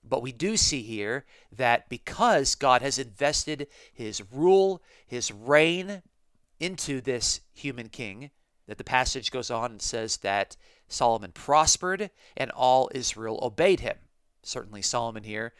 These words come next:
the Davidic king, ruling on God's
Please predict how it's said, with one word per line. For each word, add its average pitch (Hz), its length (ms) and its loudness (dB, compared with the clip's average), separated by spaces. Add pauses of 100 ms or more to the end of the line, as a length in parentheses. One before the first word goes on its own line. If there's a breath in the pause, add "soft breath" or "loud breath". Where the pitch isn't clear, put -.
(260 soft breath)
the 110 200 -6
Davidic 120 420 -6
king, 127 380 -8 (480)
ruling 147 560 2 (180)
on 113 380 -2
God's 110 720 2